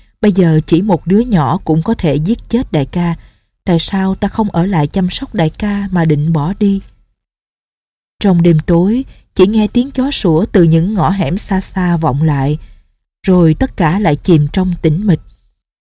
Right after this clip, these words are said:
Mọi người trong kỹ viện đã trốn hết rồi. Nghi Lâm tưởng chừng như trên thế gian này, ngoài Lệnh Hồ Sung đang ngủ trong màn ra, thì không còn người nào khác nữa.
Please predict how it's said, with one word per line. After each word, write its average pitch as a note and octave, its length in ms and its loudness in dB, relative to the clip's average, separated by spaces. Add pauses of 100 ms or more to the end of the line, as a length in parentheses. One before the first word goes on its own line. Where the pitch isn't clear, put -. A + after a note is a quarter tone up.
(200)
Mọi E3 180 4
người D#3 260 4
trong F3+ 220 0
kỹ E3+ 200 0
viện D#3 340 0
đã C#3+ 180 -2
trốn G3 220 0
hết B3+ 320 -6
rồi. D#3 320 0 (480)
Nghi A3 160 6
Lâm G#3+ 260 0
tưởng F3 240 0
chừng D#3+ 320 2
như F#3 160 6
trên F3+ 180 0
thế G#3 220 -2
gian F3+ 240 2
này, D#3 280 2 (400)
ngoài F#3+ 180 4
Lệnh F3 140 4
Hồ F3+ 200 4
Sung A3 320 -2
đang G#3 160 0
ngủ E3+ 300 2
trong F#3+ 180 0
màn D#3 260 2
ra, F3 240 0 (320)
thì E3 140 4
không G3+ 320 0
còn D#3 200 2
người D#3 160 4
nào C#3 280 0
khác A3+ 300 -6
nữa. D#3+ 300 0